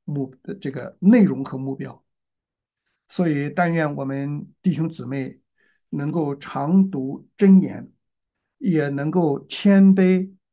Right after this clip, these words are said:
啊，在受造者的位分上来向造物的主去求智慧啊。呃，我们在有生命、罪得赦免的前提下，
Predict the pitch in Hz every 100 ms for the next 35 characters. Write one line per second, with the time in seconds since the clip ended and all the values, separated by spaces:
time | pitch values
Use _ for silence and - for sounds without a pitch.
0 | _ - 131 - - 165 143 - - 285
1 | 214 185 226 165 139 131 143 190 147 151
2 | 131 135 - _ _ _ _ _ 151 135
3 | 135 - - 214 170 139 - 254 202 151
4 | 151 196 147 139 - 135 - _ _ _
5 | - - 151 127 - - - - 123 135
6 | - 143 135 117 _ _ _ _ _ _
7 | - 120 107 _ _ _ _ _ - 160
8 | 151 151 170 156 170 190 160 156 190 165
9 | 151 - - 254 262 240 - _ _ _
10 | _ _ _ _ - 208 160 160 165 -
11 | 196 143 117 123 131 - - 147 151 143
12 | 135 170 113